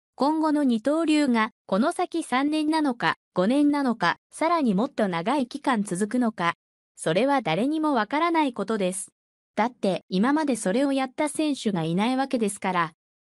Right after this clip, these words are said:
比べようがないですからね。体のことは本人にしかわからない。ただ、二刀流を長くやってほしいというのは私の願いです。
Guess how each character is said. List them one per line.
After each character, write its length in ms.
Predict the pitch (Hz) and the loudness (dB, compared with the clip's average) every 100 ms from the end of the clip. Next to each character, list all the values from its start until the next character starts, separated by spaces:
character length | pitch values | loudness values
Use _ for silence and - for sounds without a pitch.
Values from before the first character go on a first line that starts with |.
| _ - | _ -2
比 80 | 226 269 | 0 2
べ 100 | 285 | 2
よ 140 | 302 | 2
う 20 | |
が 160 | 285 196 | 0 0
な 140 | 208 | 2
い 60 | 214 | 2
で 120 | 202 | 0
す 100 | 202 | -2
か 120 | 185 | -4
ら 120 | 165 151 | -4 -2
ね。 240 | 170 214 _ _ _ _ | -4 -6 _ _ _ _
体 360 | - 190 311 339 | 0 2 2 2
の 120 | 339 | 0
こ 120 | 330 | -2
と 160 | 339 311 | 0 2
は 180 | 226 233 _ | 2 0 _
本 260 | 285 359 320 | -2 0 0
人 220 | 262 220 | 0 0
に 120 | 185 | -2
し 80 | - | -4
か 140 | 180 | -2
わ 120 | 165 | -2
か 140 | 165 285 | 0 0
ら 100 | 349 | 0
な 180 | 254 190 | 0 -2
い。 100 | - _ _ _ - | -6 _ _ _ -8
た 120 | 269 | -2
だ、 200 | 254 185 - | 0 -2 -2
二 140 | 180 165 | -4 0
刀 260 | 320 349 | 0 2
流 240 | 330 320 302 | 2 2 2
を 100 | 277 | 2
長 240 | 277 294 | 0 -2
く 100 | 233 | -2
や 120 | 175 | -4
っ 40 | 170 | -4
て 160 | 180 | -6
ほ 140 | 170 165 | -4 -6
し 220 | - 233 | -2 -2
い 60 | |
と 100 | 220 | 0
い 120 | 180 202 | 0 2
う 80 | 208 | 2
の 140 | 180 | 2
は 180 | 165 156 _ | 0 -2 _
私 340 | 180 185 277 302 | -2 0 0 0
の 140 | 302 | 0
願 260 | 277 277 277 | 0 0 0
い 40 | |
で 160 | 240 185 | -2 -4
す。 220 | - | -6